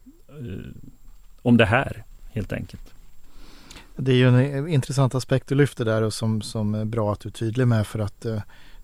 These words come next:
Speaker 2: eh, som du säger då, att rekryteringar eller grunda för rekrytering, det kan ju ske väldigt, väldigt tidigt, och vi har ju sett exempel på hur, hur man har uppvaktat, eh, ungdomsförbund från, från olika ambassader i, i syfte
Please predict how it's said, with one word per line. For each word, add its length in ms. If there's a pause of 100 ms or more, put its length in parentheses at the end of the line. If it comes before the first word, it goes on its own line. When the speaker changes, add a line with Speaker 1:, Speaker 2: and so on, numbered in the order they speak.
(140)
Speaker 2:
eh, 120
som 220
du 80
säger 280
då, 120
att 140
rekryteringar 760
eller 340 (560)
grunda 600
för 120
rekrytering, 720
det 200
kan 200
ju 60
ske 200
väldigt, 400
väldigt 180
tidigt, 400
och 120
vi 60
har 80
ju 60
sett 280
exempel 400
på 160
hur, 160 (540)
hur 120
man 160
har 80
uppvaktat, 640
eh, 160 (500)
ungdomsförbund 800
från, 240
från 200
olika 260
ambassader 640
i, 280
i 60
syfte 380